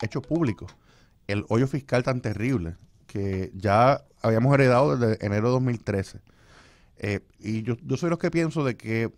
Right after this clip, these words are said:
temprano en dos mil trece o quizás hasta dos mil catorce había que hacer un reconocimiento de que la deuda pública de Puerto Rico era impagable y de que había que reestructurarla. Decir que la deuda es impagable no quiere decir que no la vas a pagar.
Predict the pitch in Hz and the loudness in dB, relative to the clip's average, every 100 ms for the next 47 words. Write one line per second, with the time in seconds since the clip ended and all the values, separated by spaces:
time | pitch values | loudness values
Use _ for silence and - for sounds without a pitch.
0 | - _ - 107 - 120 135 156 147 147 | -20 _ -4 -4 0 2 2 0 -2 -2
1 | 147 135 143 143 151 135 110 113 - 170 | -4 -2 -2 0 -2 -4 -8 -8 -6 -8
2 | - 180 165 160 165 165 147 98 - _ | -4 -4 -4 -6 -6 -4 -6 -10 -14 _
3 | _ _ _ 104 110 131 156 151 147 131 | _ _ _ -4 -2 0 0 0 0 2
4 | 123 117 117 135 185 170 123 110 107 110 | 0 2 2 2 2 0 2 2 2 4
5 | 131 139 - _ - - - 139 135 127 | 4 2 0 _ -20 -12 0 2 4 4
6 | 117 117 113 117 113 110 113 110 101 98 | 2 0 0 0 0 0 2 4 4 2
7 | 147 - - - - _ - 110 104 101 | 0 -8 -20 -20 -20 _ -4 0 4 6
8 | 104 117 131 131 - 120 - 101 101 104 | 6 4 2 0 0 -6 -2 2 4 2
9 | - - 110 127 175 180 185 175 156 151 | 0 -6 -4 4 8 8 8 6 6 8
10 | 170 156 139 143 160 123 117 131 139 139 | 8 6 2 -2 0 2 6 6 4 4
11 | 117 120 - | 4 2 -2